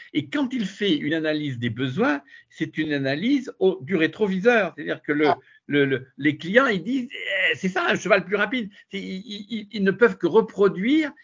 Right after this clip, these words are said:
Speaker 1: ce qu'ils ont dans leur esprit et dans le passé. Ils ont du mal, effectivement, à se projeter dans des actions innovantes. Alors, nous avions imaginé, voilà, pour un cas concret dans le domaine du B two B, nous avons comme client le cabinet Dorman, qui est un cabinet de recouvrement de créances.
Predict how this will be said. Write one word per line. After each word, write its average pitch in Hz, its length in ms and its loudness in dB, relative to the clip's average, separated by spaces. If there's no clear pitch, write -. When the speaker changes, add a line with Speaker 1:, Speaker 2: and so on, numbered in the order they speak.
Speaker 1:
ce 175 120 -6
qu'ils 170 360 -4
ont 254 100 0
dans 208 320 0
leur 170 200 2
esprit 233 380 -4
et 175 140 -2
dans 170 120 0
le 190 100 -2
passé. 180 460 2
Ils 135 180 -4
ont 156 60 -4
du 123 160 -2
mal, 202 260 2
effectivement, 120 380 -10
à 135 60 -8
se - 120 -20
projeter 117 520 -6
dans 117 180 -8
des 98 260 -10
actions 156 500 -8
innovantes. 110 520 -6
Alors, 135 360 6
nous 160 160 4
avions 147 340 6
imaginé, 123 520 0
voilà, 113 240 2
pour 117 160 -2
un 117 180 2
cas 123 380 4
concret 120 380 -4
dans 107 100 -2
le 101 60 -6
domaine 107 260 -2
du 95 100 -6
B 98 180 -10
two 110 120 -8
B, 196 280 -4
nous 120 100 -2
avons 135 200 4
comme 120 200 0
client 123 300 -2
le 107 100 -2
cabinet 110 420 -4
Dorman, 113 520 -6
qui 110 60 -12
est 98 120 -10
un 110 60 -6
cabinet 104 420 -6
de 131 100 -4
recouvrement 127 580 -2
de 139 60 -8
créances. 101 420 -4